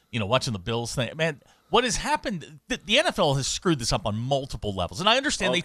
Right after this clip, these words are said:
Speaker 1: they, they're
Speaker 2: how have they screwed
Speaker 1: well,
Speaker 2: it
Speaker 1: no,
Speaker 2: up?
Speaker 1: they, they're trying something, and, and they've done this before when they expanded the wild card and all that, that kind of stuff, but they've completely screwed this up. The format for the N F L playoffs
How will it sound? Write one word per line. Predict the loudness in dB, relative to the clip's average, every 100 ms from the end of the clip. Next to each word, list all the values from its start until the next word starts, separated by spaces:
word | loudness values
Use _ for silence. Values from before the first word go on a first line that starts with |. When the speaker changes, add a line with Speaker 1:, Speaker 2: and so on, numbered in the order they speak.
| 2
Speaker 1:
they, |
they're | 4
Speaker 2:
how | 6
have | 6 6
they | 4
screwed | 4 2 4
Speaker 1:
well, |
Speaker 2:
it | 6
Speaker 1:
no, |
Speaker 2:
up? | 4
Speaker 1:
they, | 2
they're | 2 0
trying | 0 4 4 4
something, | 2 -2 -4 -2 0
and, | 0 -2
and | -4
they've | 0 -2 0
done | -2
this | 0 -4
before | -8 -10 -2 -2
when | -2
they | -6
expanded | -8 -4 -4 -4
the |
wild | -6 -4 -6
card | -6 -8
and | -6
all | -10
that, | -14 _
that | -2 -2
kind | -10
of |
stuff, | -12 -10 -6
but | -6 -6 -20 _
they've | 0 2
completely | 2 2 2 -2
screwed | -2 -4
this | -4 -4
up. | -6 -6 _ _
The | -6
format | -4 4 4 6 4 2 -2 _ _
for | 0 2
the | 2 0
N |
F | 2
L | -2
playoffs | 0 2 2 0